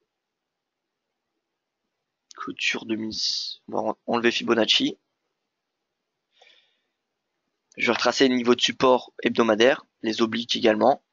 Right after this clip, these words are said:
On va faire ça proprement, on va enlever ces, ces droites de vitesse. Prix d'ouverture deux mille seize, ça,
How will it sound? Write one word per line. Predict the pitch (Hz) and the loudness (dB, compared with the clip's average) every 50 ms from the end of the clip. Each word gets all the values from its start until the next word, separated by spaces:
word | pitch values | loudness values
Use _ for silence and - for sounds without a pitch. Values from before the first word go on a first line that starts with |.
| _ _ _ _ _ _ _ _ _ _ _ _ _ _ | _ _ _ _ _ _ _ _ _ _ _ _ _ _
On | - | -12
va | 107 | -10
faire | - - - - | -8 -8 -8 -2
ça | - - 113 - _ | 0 0 0 -2 _
proprement, | - - - - - - 110 104 107 107 110 113 123 123 | -8 -10 -10 -10 -6 -6 -6 -2 0 2 2 2 2 0
on | 117 | 0
va | 107 104 | 0 -2
enlever | 107 107 110 | 0 0 -2
ces, | 107 - - 104 98 - - - - - - - _ | -4 -2 -2 -2 -4 -4 -8 -14 -20 -20 -20 -20 _
ces | - - | -10 -6
droites | - 127 117 110 104 | 0 2 2 2 2
de | 107 104 | -2 -4
vitesse. | 107 104 - - 113 120 131 - - - - - _ _ _ - - - - - _ _ _ _ _ _ _ _ _ _ _ _ _ _ _ _ _ _ _ _ _ _ _ _ _ _ _ _ | -6 -8 0 2 4 4 4 2 0 -4 -6 -8 _ _ _ -20 -20 -20 -20 -20 _ _ _ _ _ _ _ _ _ _ _ _ _ _ _ _ _ _ _ _ _ _ _ _ _ _ _ _
Prix | - - 107 | -20 -14 -10
d'ouverture | 113 107 110 110 - - 117 | -4 -2 -2 -2 0 -2 -4
deux | 107 107 | -4 -4
mille | 110 107 | -6 -8
seize, | - - - 110 110 107 - | -6 -4 -2 -2 -2 -2 -4
ça, | - - 107 - - | -4 -2 -2 -2 -2